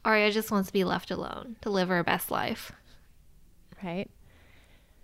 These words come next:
Speaker 2: So did you want to go over some of the topics we plan on discussing before we, uh, wrap up this wonderful conversation?
Speaker 1: Yeah, definitely.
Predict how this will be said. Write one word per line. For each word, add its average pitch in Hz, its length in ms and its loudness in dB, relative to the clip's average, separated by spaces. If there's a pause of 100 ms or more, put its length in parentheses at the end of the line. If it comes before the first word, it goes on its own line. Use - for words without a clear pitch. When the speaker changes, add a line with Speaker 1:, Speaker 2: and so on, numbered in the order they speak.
Speaker 2:
So - 120 -2
did 240 220 6
you 247 300 8
want 285 200 8
to 285 80 4
go 254 180 8
over 262 180 6
some 247 240 4
of 226 260 4
the 214 100 6
topics 208 560 0
we 202 140 4
plan 185 420 2
on 294 160 4
discussing 359 640 0 (100)
before 233 440 6
we, 226 220 4
uh, 190 380 -2
wrap 190 360 0
up 208 200 2
this - 440 -2
wonderful 190 500 -2
conversation? 220 680 -2
Speaker 1:
Yeah, 381 220 6
definitely. 180 680 0